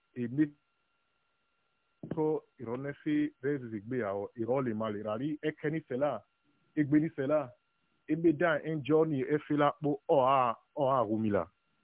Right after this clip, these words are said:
E bone mo na zegbe, i just ke clarification bo, eh,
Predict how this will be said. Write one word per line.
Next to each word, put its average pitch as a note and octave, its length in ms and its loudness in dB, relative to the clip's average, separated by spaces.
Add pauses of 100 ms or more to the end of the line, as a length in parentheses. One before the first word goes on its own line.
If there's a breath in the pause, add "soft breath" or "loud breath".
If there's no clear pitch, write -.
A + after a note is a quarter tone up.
(500)
E E3 60 6
bone E3+ 220 2
mo E3 120 4
na D#3 160 6
zegbe, C3+ 320 4
i A#2+ 240 0
just E3+ 160 4 (120)
ke - 200 2
clarification B2 800 2
bo, A#2+ 200 2
eh, G2+ 80 -2